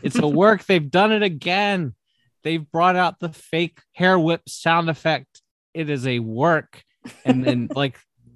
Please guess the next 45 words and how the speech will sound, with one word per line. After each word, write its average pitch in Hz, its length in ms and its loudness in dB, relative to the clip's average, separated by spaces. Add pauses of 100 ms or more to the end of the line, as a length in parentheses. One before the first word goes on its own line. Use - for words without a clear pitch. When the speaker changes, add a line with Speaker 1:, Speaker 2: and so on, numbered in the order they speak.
(140)
Speaker 1:
like 135 240 -4
the, 156 160 -4
like 131 280 -6
I 135 140 0
was 131 180 -2
screaming 147 600 -4
last 135 380 -2
year 127 240 -4
at 107 180 -8
WrestleMania 117 640 -4
when 104 140 -6
Bianca 107 400 -6
Belair 104 340 -6
whipped, 101 500 -12
uh, 95 320 -8
Sasha - 380 -6
Banks 104 280 -6
with 90 100 -8
her 92 120 -6
hair. 90 380 -6 (640)
And 117 200 0
then 107 240 0 (380)
in 131 500 2
this 147 200 0
case, 127 360 0
in 143 140 4
that 147 180 0
case, 139 280 -4 (140)
and 185 260 2
in 120 140 0
this 110 200 -6
case, 95 500 -10 (480)
uh, 92 340 -6 (140)
the, 92 300 -6
uh, 87 160 -2
the - 80 -14
performer 117 420 0
that 104 100 -4
got 95 220 -2
whipped 127 280 2
with 117 120 -8
hair 110 280 2
ended 110 200 0
up 101 120 -2
with 101 200 -6